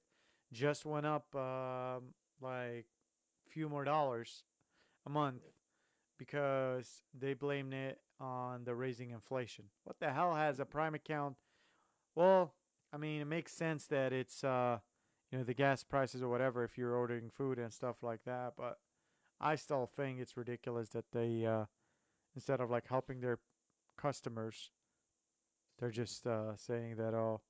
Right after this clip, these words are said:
Speaker 1: 'cause I, I'm pretty sure Amazon makes so much money that they don't even see the difference in the inflation. You know,
Speaker 2: Oh, yeah.
Speaker 1: so
Speaker 2: They just wa-, they just wanna jump on the bandwagon too and start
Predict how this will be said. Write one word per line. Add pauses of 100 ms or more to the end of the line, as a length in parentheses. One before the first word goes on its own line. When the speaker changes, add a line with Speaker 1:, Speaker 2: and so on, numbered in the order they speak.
(180)
Speaker 1:
'cause
I, (480)
I'm
pretty
sure
Amazon
makes
so
much
money
that (180)
they
don't
even
see
the
difference
in
the
inflation. (1120)
You
know,
Speaker 2:
Oh,
yeah.
Speaker 1:
so
Speaker 2:
They
just
wa-,
they
just
wanna
jump
on
the
bandwagon
too
and
start